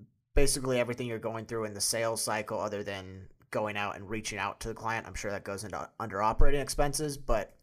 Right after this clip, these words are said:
um, sort of customer service, implementation, that kind of thing, very low margin. And then they had a negative nineteen million in operating income for the first six months, or a minus twenty-one percent operating margin.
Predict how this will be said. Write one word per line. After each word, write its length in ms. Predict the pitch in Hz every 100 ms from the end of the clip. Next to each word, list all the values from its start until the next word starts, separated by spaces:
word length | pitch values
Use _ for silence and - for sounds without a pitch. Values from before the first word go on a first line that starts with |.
| - - - _ -
um, 320 | 98 92 104
sort 240 | - 123
of 120 | 104
customer 460 | - 135 131 123 117
service, 480 | - 120 107 110 -
implementation, 800 | 117 113 120 104 117 104 107 107
that 200 | 110 -
kind 160 | 110
of 80 | 95
thing, 320 | - 101 92 -
very 320 | 101 120 120
low 180 | 107 104
margin. 640 | 104 107 104 104 98 98 -
And 140 | 120
then 100 | 123
they 120 | 120 120
had 280 | 127 120
a 200 | 113 104
negative 400 | 98 123 143 143
nineteen 540 | 127 127 127 - 139 117
million 420 | 120 123 123 117
in 100 | 107
operating 420 | - 117 - 113 117
income 340 | 113 123 117
for 120 | 117
the 60 | 127
first 240 | 123 110
six 220 | 123 110
months, 380 | 117 110 107 - -
or 200 | 95 95
a 80 |
minus 520 | 92 101 107 107 - -
twenty-one 520 | - - 107 113 110
percent 400 | - - 110 -
operating 400 | 107 107 104 98
margin. 540 | 101 110 127 151 156